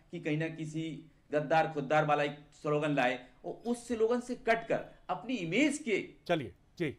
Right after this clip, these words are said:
Speaker 1: बलबूते पर
Speaker 2: जी।
Speaker 1: इतनी सारी सीटें जिताकर गवर्नमेंट को एस्टैब्लिश करना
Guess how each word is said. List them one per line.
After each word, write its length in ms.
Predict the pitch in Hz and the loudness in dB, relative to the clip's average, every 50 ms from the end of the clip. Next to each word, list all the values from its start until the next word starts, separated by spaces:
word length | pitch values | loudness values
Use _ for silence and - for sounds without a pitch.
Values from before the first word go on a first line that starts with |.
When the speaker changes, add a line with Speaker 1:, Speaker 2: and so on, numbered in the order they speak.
| - - - | -12 -10 0
Speaker 1:
बलबूते 500 | 151 165 - 233 202 277 285 285 269 226 | 2 2 2 2 2 0 0 2 2 0
पर 420 | - - 123 120 123 120 - - - - 143 | 0 2 0 0 0 -2 -8 -16 -16 -8 -6
Speaker 2:
जी। 180 | 160 143 - - _ _ _ - - 185 | -4 -4 -4 -6 _ _ _ -16 -10 -10
Speaker 1:
इतनी 300 | 170 151 262 240 262 - | -8 -6 -6 -6 -6 -6
सारी 340 | - - 165 160 165 170 | -6 -6 -6 -4 -4 -6
सीटें 360 | 156 151 - 151 151 160 143 117 | -8 -8 -12 -12 -8 -8 -8 -8
जिताकर 540 | 104 101 - 123 139 151 147 - 120 117 | -8 -4 -2 0 0 0 0 0 -2 -2
गवर्नमेंट 500 | 113 95 85 107 113 113 127 143 143 147 | -2 -4 -4 -4 -2 -2 -2 -2 -4 -4
को 80 | - 135 | -6 -6
एस्टैब्लिश 540 | - - - - 117 117 147 185 214 233 - | -6 -8 -8 -4 -2 0 0 0 -2 -4 -4
करना 460 | - 127 104 101 101 101 120 123 | -2 -4 -4 -4 -6 -8 -8 -10